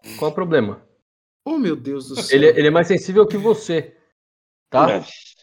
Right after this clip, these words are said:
Speaker 3: Pois é, né?
Speaker 1: Vai tomar
Speaker 2: Mas
Speaker 1: no
Speaker 2: aí
Speaker 1: seu
Speaker 2: eu
Speaker 1: cu.
Speaker 2: quero voltar, eu quero voltar pro, pro, pro tema. Que a, que aí a grande preocupação que, que os roteiristas têm é que, assim, agora, talvez,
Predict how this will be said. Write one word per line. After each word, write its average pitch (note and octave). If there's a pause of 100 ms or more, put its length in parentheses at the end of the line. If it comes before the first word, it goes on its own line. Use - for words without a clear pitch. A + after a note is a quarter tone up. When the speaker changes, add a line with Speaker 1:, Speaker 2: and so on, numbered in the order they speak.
(380)
Speaker 3:
Pois D3
é, F3+
né? A2
Speaker 1:
Vai -
tomar -
Speaker 2:
Mas C4
Speaker 1:
no D4+
Speaker 2:
aí D4
Speaker 1:
seu D#4
Speaker 2:
eu D4+
Speaker 1:
cu. C#4+
Speaker 2:
quero D#4+
voltar, C#4+
eu A#3
quero C4
voltar B3
pro, B3+
pro, A#3+
pro A#3
tema. A#2 (120)
Que A3
a, A3+
que B3
aí B3+ (160)
a F3+
grande B3+
preocupação G3+ (360)
que, -
que -
os D3+
roteiristas D#3
têm A#3+ (560)
é F#3+
que, G3
assim, G#3+ (120)
agora, E3 (120)
talvez, F3